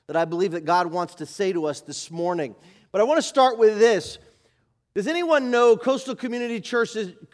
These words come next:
Church's mission statement? We are called to what? Develop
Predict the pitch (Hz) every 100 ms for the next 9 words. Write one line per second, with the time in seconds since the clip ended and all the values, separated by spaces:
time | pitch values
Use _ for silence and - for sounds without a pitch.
0 | - 247 247 233 170 185 220 254 - 208
1 | - - 175 165 131 120 _ _ _ 135
2 | 190 262 262 - 247 254 247 - 233 220
3 | 233 226 160 - - _ _ _ _ _
4 | _ _ _ _ _ _ _ 170 170 220
5 | 254 285 302 302